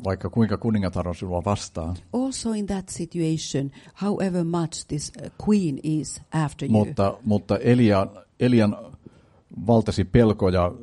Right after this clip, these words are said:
Speaker 1: ja epätoivo.
Speaker 2: But Elijah was frightened and filled with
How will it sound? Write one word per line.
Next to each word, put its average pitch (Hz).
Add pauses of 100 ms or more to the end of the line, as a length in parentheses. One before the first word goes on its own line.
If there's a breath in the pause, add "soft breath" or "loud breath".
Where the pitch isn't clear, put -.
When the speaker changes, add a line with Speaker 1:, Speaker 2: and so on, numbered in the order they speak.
Speaker 1:
ja 87 (240)
epätoivo. 85 (320)
Speaker 2:
But 185
Elijah 190
was 165 (180 soft breath)
frightened 175 (120)
and 147
filled 196 (120)
with 151